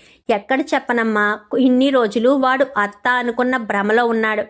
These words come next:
కానీ రోహిణియే తన కన్న తల్లి అన్న విషయం తెలిసిన తర్వాత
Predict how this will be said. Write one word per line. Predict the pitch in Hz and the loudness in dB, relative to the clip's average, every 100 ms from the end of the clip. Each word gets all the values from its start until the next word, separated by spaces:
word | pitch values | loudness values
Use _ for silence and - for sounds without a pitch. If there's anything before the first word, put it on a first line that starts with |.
| - _ _ | -14 _ _
కానీ | 240 220 208 226 302 | -2 -2 0 0 0
రోహిణియే | 240 233 240 277 285 269 269 | 2 2 4 2 2 2 0
తన | 277 277 | 0 -2
కన్న | 277 240 208 233 | -2 -2 -2 -2
తల్లి | 269 262 233 247 262 | -2 -2 0 0 0
అన్న | 262 262 | 0 -2
విషయం | 247 214 - 262 | -4 -6 -4 -2
తెలిసిన | 269 254 247 262 247 | 0 0 -2 -4 -4
తర్వాత | 240 226 226 226 285 269 269 | -2 -2 -2 0 0 0 -2